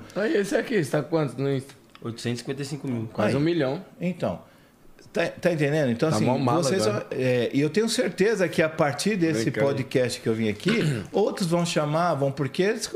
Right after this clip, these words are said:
Speaker 3: eles vão ver os cortes, não sei o quê. Porque tem muita gente que acha que, cara, no, na era digital que a gente tá, que isso é mentira.
Speaker 1: Você já ouviu falar no Spook House?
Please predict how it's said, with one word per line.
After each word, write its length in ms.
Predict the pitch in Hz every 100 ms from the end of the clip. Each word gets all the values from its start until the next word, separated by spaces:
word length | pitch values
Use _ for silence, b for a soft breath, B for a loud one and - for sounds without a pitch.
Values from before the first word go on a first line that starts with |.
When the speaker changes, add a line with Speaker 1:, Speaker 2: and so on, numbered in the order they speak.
| -
Speaker 3:
eles 240 | 151 147
vão 180 | 160 208
ver 80 | 170
os 160 | 156
cortes, 460 | - 139 156 156 143
não 60 | 131
sei 120 | 143
o 40 |
quê. 240 | - 165 160 B B B
Porque 160 | - 226
tem 140 | 240 214
muita 320 | 233 262 185
gente 220 | 208 214
que 80 | 175
acha 400 | 180 226 - 151
que, 380 | - 170 143 - - 104 - -
cara, 460 | 175 196 101 95 85 95 107
no, 300 | 120 120 113
na 220 | 120 120
era 240 | 156 233
digital 360 | 190 160 151 135
que 40 | 123
a 40 |
gente 180 | 113 -
tá, 300 | 165 202 B B B -
que 120 | -
isso 140 | 196 226
é 40 |
mentira. 680 | 220 277 - 233 247 123 78 -
Speaker 1:
Você 200 | - 202
já 100 | 196
ouviu 180 | 208 170
falar 300 | 147 143 139
no 200 | 135 131
Spook 360 | 123 - 123 127
House? 420 | 135 135 104 101